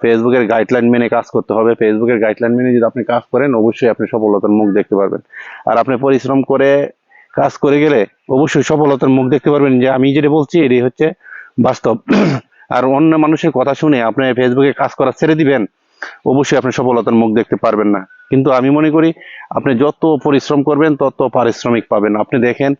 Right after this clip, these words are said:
আপনি একটা সাধারণ চাকরি করেও আপনি ওই টাকা ইন-,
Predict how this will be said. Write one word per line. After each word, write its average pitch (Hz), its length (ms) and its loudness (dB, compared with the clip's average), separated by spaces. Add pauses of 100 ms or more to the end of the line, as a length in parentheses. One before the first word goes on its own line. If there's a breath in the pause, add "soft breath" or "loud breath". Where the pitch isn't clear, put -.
(440 loud breath)
আপনি 123 260 -2
একটা 139 480 2
সাধারণ 135 380 0
চাকরি 147 340 -2
করেও 127 380 2
আপনি 123 260 0
ওই 120 80 2
টাকা 120 180 0
ইন-, 127 200 0